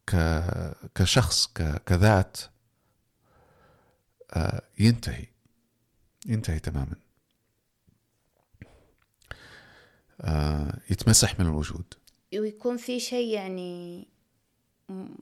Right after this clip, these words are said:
Speaker 2: ياخذ، يعني، يحس إنه هو هذا الشيء ولا لا؟ يعني، فكرة إنه
Speaker 1: آه،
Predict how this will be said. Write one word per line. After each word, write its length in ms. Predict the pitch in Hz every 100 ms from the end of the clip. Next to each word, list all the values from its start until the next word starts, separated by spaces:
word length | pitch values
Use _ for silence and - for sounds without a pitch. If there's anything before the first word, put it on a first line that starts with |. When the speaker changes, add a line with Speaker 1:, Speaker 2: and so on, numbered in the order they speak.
| - - _ 67 65 _ _ _ _ _ _ _
Speaker 2:
ياخذ، 320 | 202 208 208 190 185
يعني، 480 | 175 180 180 180 185
يحس 320 | - 196 -
إنه 260 | 202 202 208
هو 40 |
هذا 160 | 202 196
الشيء 320 | - 233 254
ولا 220 | 233 214
لا؟ 140 | 233 -
يعني، 300 | - 180 185
فكرة 460 | 226 226 180 185 - 180
إنه 280 | 180 185 185 - - - _ _ - _ -
Speaker 1:
آه، 100 | -